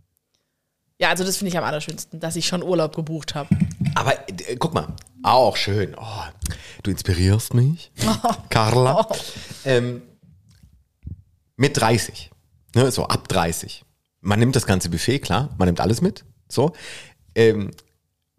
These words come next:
Speaker 2: plant man da Reisen mehr als noch vor dreißig? Bist du, bist du vor dreißig jemand gewesen, der spontaner war?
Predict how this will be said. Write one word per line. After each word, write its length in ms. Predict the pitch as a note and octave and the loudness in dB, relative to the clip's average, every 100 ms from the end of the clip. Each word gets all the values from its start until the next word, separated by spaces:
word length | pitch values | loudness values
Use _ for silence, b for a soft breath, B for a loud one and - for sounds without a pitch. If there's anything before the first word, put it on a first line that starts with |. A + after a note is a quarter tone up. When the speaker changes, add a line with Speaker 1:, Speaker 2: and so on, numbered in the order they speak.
| _ | _
Speaker 2:
plant 380 | - E2+ G#2 C3+ | -2 0 0 2
man 160 | F3 | 2
da 100 | C#3+ A#2 | 4 4
Reisen 320 | A2+ A#2 G#2 | 2 0 -2
mehr 220 | F#2+ D#3+ | 0 0
als 220 | F3+ - | 0 -4
noch 280 | C3+ C3+ - - | -6 -6 -10 -14
vor 260 | - B2+ | 0 0
dreißig? 520 | C#3+ D3+ F3 - G3 _ _ _ _ - | 2 0 -2 -6 -14 _ _ _ _ -2
Bist 200 | A#2+ - | 0 2
du, 140 | C3 B B | 0 B B
bist 160 | B2+ - | 0 0
du 40 | |
vor 200 | B2+ C3 | 0 2
dreißig 380 | B2+ A#2+ C3 C3 | 4 4 2 0
jemand 240 | B2 B2 A#2 | 0 0 0
gewesen, 380 | B2 B2 B2+ | 2 2 2
der 140 | B2 A2+ | 2 2
spontaner 760 | - A2 G#2 - G#2+ A2+ C#3+ | 2 0 0 -2 0 2 2
war? 280 | D3+ G3 A3+ | 2 -2 -6